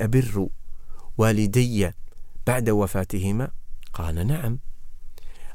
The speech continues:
الصلاة عليهما والاستغفار لهما وإنفاذ عهدهما". قال: "وإكرام صديقهما". تخيل، وصلة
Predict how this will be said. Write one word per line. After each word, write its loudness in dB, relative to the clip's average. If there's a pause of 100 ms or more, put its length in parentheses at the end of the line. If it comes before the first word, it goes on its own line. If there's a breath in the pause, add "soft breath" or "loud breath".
(120 soft breath)
الصلاة 4
عليهما 4 (840 soft breath)
والاستغفار 2
لهما 4 (800 loud breath)
وإنفاذ 4
عهدهما". 6 (580 soft breath)
قال: 4
"وإكرام 6 (1040)
صديقهما". 0 (520)
تخيل، 2 (580 loud breath)
وصلة 6